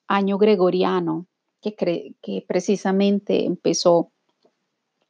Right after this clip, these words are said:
hace bastante tiempo. Esa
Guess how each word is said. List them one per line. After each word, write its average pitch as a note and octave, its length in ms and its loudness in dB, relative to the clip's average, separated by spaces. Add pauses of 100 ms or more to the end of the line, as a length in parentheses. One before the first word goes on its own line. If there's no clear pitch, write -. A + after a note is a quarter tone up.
(600)
hace F#3+ 580 2 (1040)
bastante G#3 640 0
tiempo. F#3 540 -2 (1700)
Esa F#3 920 0